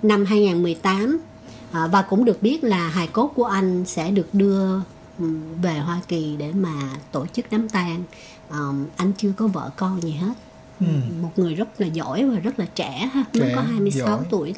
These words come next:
Speaker 1: thôi.
Speaker 2: Ở Anaheim, Anaheim là gần khu mình hả?
Speaker 1: Ừ.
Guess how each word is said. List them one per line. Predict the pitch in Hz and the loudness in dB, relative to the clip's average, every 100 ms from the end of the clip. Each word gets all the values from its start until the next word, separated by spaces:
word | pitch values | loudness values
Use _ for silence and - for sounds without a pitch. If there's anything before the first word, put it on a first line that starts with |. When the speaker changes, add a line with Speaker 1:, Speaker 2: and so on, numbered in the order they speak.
| - | -2
Speaker 1:
thôi. | 220 214 - - - - - - | 0 0 -4 -18 -16 -16 -14 -4
Speaker 2:
Ở | 135 | -2
Anaheim, | 147 170 160 165 165 180 208 | 0 2 4 4 6 6 6
Anaheim | 190 190 170 190 | 6 6 6 6
là | 196 170 160 | 6 6 6
gần | 151 147 151 | 6 6 6
khu | 147 | 6
mình | 196 160 139 | 6 6 6
hả? | 139 190 - | 2 0 -2
Speaker 1:
Ừ. | 208 | 4